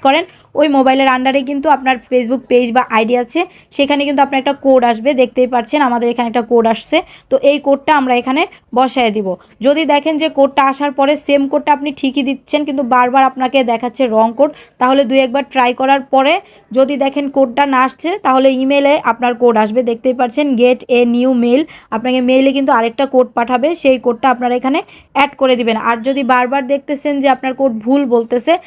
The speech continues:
তাহলে আপনারা কিছুক্ষণ পরে আবার ট্রাই করবেন। এটা Facebook-এর গ্লিচ বা বাগের কারণে হচ্ছে, যদি এরকম হয় কিছুক্ষণ পরে আবার আপনারা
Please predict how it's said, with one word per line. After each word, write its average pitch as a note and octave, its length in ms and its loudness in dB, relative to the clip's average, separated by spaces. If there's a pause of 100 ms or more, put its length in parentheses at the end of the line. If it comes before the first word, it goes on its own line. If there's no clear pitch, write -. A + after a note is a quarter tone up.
(160)
তাহলে C4 240 2
আপনারা B3+ 220 -2
কিছুক্ষণ C#4 460 -4
পরে C#4+ 260 0
আবার A#3+ 280 0
ট্রাই A3 260 -2
করবেন। A3+ 240 -2
এটা B3 220 -2
Facebook-এর B3 400 0
গ্লিচ B3 280 -2
বা A#3+ 140 2
বাগের A3+ 340 0
কারণে B3 320 2
হচ্ছে, B3+ 360 0 (300)
যদি B3+ 180 4
এরকম C4+ 320 0
হয় C#4+ 300 2
কিছুক্ষণ C4+ 460 -4
পরে C4+ 300 0
আবার A#3+ 260 2
আপনারা C#4 340 -2